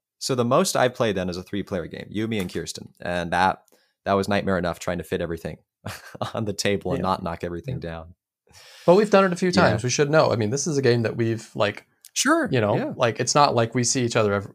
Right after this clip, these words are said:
Speaker 2: we saw each other every day and we could play games every day. Like, this is a game that, you know, we played with each other once a week and it still came out a few times and we played it. So, yeah, it is a
Speaker 1: Yeah.
Speaker 2: game that we both like quite a bit.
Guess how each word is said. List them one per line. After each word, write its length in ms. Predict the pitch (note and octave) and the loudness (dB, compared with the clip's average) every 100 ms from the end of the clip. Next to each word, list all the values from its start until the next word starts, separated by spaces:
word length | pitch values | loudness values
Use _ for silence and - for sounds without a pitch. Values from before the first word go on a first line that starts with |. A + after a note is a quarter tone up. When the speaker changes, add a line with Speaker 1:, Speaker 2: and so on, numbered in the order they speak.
| A2+ | -8
Speaker 2:
we 140 | A2+ | -4
saw 220 | G#2 A#2+ G#2+ | 0 2 2
each 100 | A2+ | -2
other 140 | G#2 | -4
every 120 | F#2+ | -2
day 140 | G#2+ C3+ | 0 0
and 100 | G2+ | 0
we 60 | |
could 160 | F#2+ G#2 | -6 -6
play 160 | F#2+ | -4
games 240 | F#2+ C#3+ C3+ | -2 -2 -4
every 160 | F#2 | -4
day. 160 | F#2+ G2+ | -4 -4
Like, 180 | G2+ G#2 | -4 -2
this 220 | E3 - | -2 0
is 60 | F#3 | 0
a 40 | |
game 220 | E3 D#3 | 2 2
that, 220 | C3 - - | 2 -2 -4
you 100 | A#2+ | 0
know, 280 | A#2 F3 D3+ | 0 0 -2
we 80 | |
played 380 | A#2+ - B2+ C#3 - | -2 2 2 2 0
with 160 | C3 | -4
each 120 | B2+ | -2
other 160 | C3 C3 | -2 0
once 260 | A2 A#2+ B2+ | -2 -4 -2
a 60 | |
week 280 | G#2+ C#3 - | -2 -4 -6
and 180 | G#2+ G#2+ | -6 -4
it 120 | A2 | -4
still 220 | - C#3 C#3 | -2 0 0
came 240 | D3 B2+ | -2 -2
out 200 | D3+ - | -2 -2
a 20 | |
few 180 | - A#2 | -6 -8
times 380 | A#2+ C3+ G#2+ - | -4 -4 -4 -8
and 80 | G#2+ | -10
we 60 | |
played 220 | - C3 | -4 -6
it. 80 | - - | -6 -8
So, 380 | - G#2 A2+ - | -2 -2 -4 -4
yeah, 340 | C#3+ A2 G#2 - | -2 -2 -6 -4
it 140 | C#3 D#3+ | -2 2
is 80 | C#4 | 2
a 40 | |
Speaker 1:
Yeah. 60 | - | 2
Speaker 2:
game 200 | C3+ A2 | 2 2
that 80 | G2 | 0
we 80 | |
both 260 | G#2+ G2+ - | 0 -2 0
like 240 | G#2 - | -2 -2
quite 160 | _ G#2+ | _ -8
a 60 | G#2+ | -6
bit. 160 | - | -10